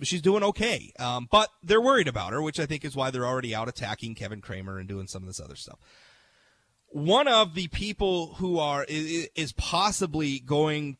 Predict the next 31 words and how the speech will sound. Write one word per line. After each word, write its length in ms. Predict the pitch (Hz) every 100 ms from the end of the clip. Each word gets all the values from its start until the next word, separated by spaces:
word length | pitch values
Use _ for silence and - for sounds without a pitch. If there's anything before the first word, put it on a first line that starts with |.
| -
to 640 | 143 135 127 123 120 117 - _
challenge 640 | - - 196 240 196 135 -
her 360 | 95 87 107 - _ _ _ _ -
is 340 | 175 190 185 165
State 420 | - 190 190 180
Representative 680 | 170 165 160 156 151 143 127
Rick 180 | 135
Becker. 320 | - 107 - -
He 200 | - 127
is 220 | 117 110
a 340 | 113 107 104 101
Republican 520 | 104 107 143 143 131
from 200 | 117 104
Bismarck. 540 | 101 196 208 220 208 151
You 60 |
may 160 | 120 113
remember 400 | 107 135 175 165
him. 240 | 156 147
He 160 | 127 113
ran 320 | 113 120 120
for 160 | 113 117
the 80 |
Republican 540 | 107 104 139 139 139 120
gubernatorial 640 | 123 110 104 151 175 170
nomination 580 | 151 139 135 135 - 127
in 100 | 110
twenty 260 | 120 104 101
sixteen. 680 | - 98 - 202 208 208 - - - _ _ -
Uh, 200 | 113 107
he 180 | 120 131
lost 440 | 131 151 165 -